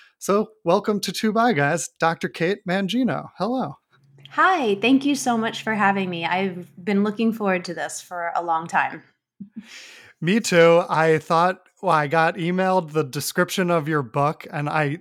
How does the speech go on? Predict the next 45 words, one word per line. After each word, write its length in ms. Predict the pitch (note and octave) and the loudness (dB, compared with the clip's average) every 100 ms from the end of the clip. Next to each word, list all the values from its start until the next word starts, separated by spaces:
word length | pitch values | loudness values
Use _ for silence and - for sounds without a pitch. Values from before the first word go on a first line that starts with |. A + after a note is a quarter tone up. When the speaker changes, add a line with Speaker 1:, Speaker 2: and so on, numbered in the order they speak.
| - | -2
Speaker 1:
that 220 | D3 E3 | -2 0
happens 380 | D3 D3+ F#3+ D#3+ | -2 0 0 0
a 60 | |
lot 360 | D3 C#3 C#3+ D#3 | 0 0 -2 -2
these 220 | D3 C#3+ | -2 -2
days. 380 | - C3 C#3+ C#3 | -2 -2 -2 -4
We 80 | C#3 | -4
get 180 | C3 D#3 | -2 -2
a 60 | |
lot 260 | D3 C#3+ C#3 | 2 2 2
of, 240 | C#3 A#2 | -2 -2
uh, 260 | C#3 C3+ B2 - - - - | 0 0 -2 -8 -20 -14 0
book 220 | D#3 D3+ | 0 0
publicists 800 | - D3 D3 - D3 C#3 - - | -4 -2 -2 -2 -2 -2 -4 -4
wanting 400 | C#3 C#3 C#3+ C#3 - - _ | -2 0 -2 -4 -8 -20 _
to 100 | - | -12
come 220 | - C#3+ | -6 -2
on 100 | C#3+ | 0
this 160 | C#3+ C#3+ | 0 -4
podcast, 540 | D3 C3 B2 C#3 C#3+ - - - _ | -2 -2 0 -4 -6 -12 -20 -20 _
and, 320 | E3 D#3+ D#3 D3 | -4 -2 0 2
uh, 300 | D3+ D3+ D3+ | 4 4 2
and 220 | D#3+ D#3+ | 0 0
many 240 | E3 F#3 | 2 4
of 100 | F#3+ | 2
them 220 | E3+ F#3 F3 | 4 4 4
I 100 | D#3+ | 4
don't, 320 | D#3 D3+ D3 - | 4 2 0 -4
I 120 | E3+ D3 | -2 0
don't, 220 | D#3 - | 0 2
I 240 | D3 C#3+ - | 0 0 -4
kind 260 | - D3 D3+ | -4 -2 -2
of 280 | C3+ - - _ - | -6 -10 -18 _ -8
ignore. 520 | F3 C3+ B2 D3 G#3+ - - - | -6 -4 -4 -2 -2 -8 -14 -4
And 160 | D#3 | 2
this 180 | F3 G#3+ | 4 4
one 120 | A3 G3 | 4 4
I 200 | F3 E3 D3 C#3 | 4 2 0 0
read, 200 | F#3+ B3+ | 2 4
and 140 | D3 | 2
I 180 | C#3+ C#3+ | 2 0
just 300 | C3 D3+ - | 0 -4 -2
thought, 320 | F3 D#3+ D3 | 0 0 -2
"Wow, 340 | D3+ E3+ F3 C3 | -4 0 0 -2
that, 400 | A#2+ C#3+ D#3 E3 | -4 -2 -2 -4